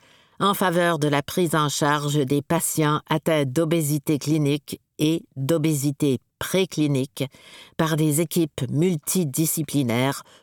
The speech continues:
trop peu nombreuses au Québec, selon elle. Si tes parents n'ont pas d'assurance,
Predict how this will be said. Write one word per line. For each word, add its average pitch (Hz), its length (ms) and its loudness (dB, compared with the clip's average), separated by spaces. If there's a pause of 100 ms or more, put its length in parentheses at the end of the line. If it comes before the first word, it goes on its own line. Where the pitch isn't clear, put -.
(120)
trop 180 260 0
peu 185 240 0
nombreuses 147 720 0
au 185 180 0
Québec, 139 520 -2 (160)
selon 143 560 0
elle. 87 340 -6 (1700)
Si - 180 0
tes 233 140 0
parents 254 360 0
n'ont 156 200 2
pas 180 260 2
d'assurance, 127 1000 -2